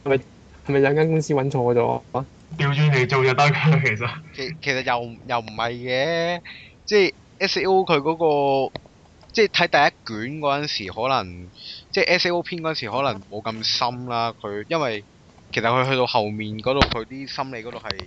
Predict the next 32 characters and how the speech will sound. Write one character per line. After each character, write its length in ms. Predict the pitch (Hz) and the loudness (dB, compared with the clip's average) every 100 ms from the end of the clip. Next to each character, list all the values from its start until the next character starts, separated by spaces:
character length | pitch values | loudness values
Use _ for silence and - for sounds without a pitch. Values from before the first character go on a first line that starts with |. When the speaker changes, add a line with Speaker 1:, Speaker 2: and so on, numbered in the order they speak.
| 92 - - - - _ | -16 -20 -18 -18 -18 _
Speaker 3:
會 120 | 113 117 | -12 -10
變 220 | 120 117 | -12 -12
重， 180 | - 101 107 - | -14 -16 -18 -8
即 100 | 185 | -8
係 60 | |
佢 200 | - 131 | -8 -8
個 160 | 123 135 _ | -6 -8 _
比 140 | 117 123 | -8 -6
重 200 | - 117 | -8 -8
係 280 | 110 98 92 - - - - - | -10 -10 -12 -16 -18 -12 -12 -8
會 120 | 117 | -10
側 140 | 120 147 | -6 -8
重 140 | 131 107 | -8 -12
咗 100 | 113 | -8
落 140 | 127 107 | -8 -6
心 160 | 123 120 | -8 -8
理 160 | 101 104 | -8 -10
嗰 120 | 104 | -12
邊 160 | 107 101 98 | -14 -18 -12
嘅。 200 | 90 - - - - | -12 -12 -18 -20 -18
佢 120 | 110 107 | -12 -10
去 60 | |
到 100 | 104 | -8
後， 100 | 104 | -6
Speaker 2:
嗯。 180 | 110 101 92 | -4 -4 -6
Speaker 3:
後 120 | 101 - | -12 -18
面 120 | 95 | -14
就 80 | 90 90 87 - - - - - - | -10 -8 -10 -16 -20 -20 -20 -16 -4
Speaker 2:
係。 280 | 107 98 80 - - - - - - - | -2 -2 -6 -12 -20 -20 -20 -20 -20 0
咁， 480 | 120 127 151 156 156 | 6 10 10 8 2
係 180 | - 135 | -6 -4
啦， 100 | 110 | -2